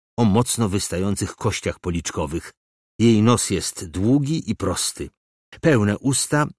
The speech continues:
podkreślone są szminką w tym samym kolorze co rękawiczka. Stryjeńska lekko wznosi ciemne oczy i patrzy ku nam. Brwi ma cienkie, ale mocno zarysowane. Na jej wargach błąka się nieśmiały,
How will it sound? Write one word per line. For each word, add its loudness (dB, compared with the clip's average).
podkreślone -2
są -4
szminką 2
w -12
tym 4
samym 2
kolorze 0
co -2
rękawiczka. -2
Stryjeńska 4
lekko 0
wznosi -2
ciemne -2
oczy 0
i 0
patrzy -4
ku 0
nam. -4
Brwi 4
ma -2
cienkie, 2
ale 4
mocno 2
zarysowane. -2
Na 2
jej 4
wargach -2
błąka 0
się -4
nieśmiały, 0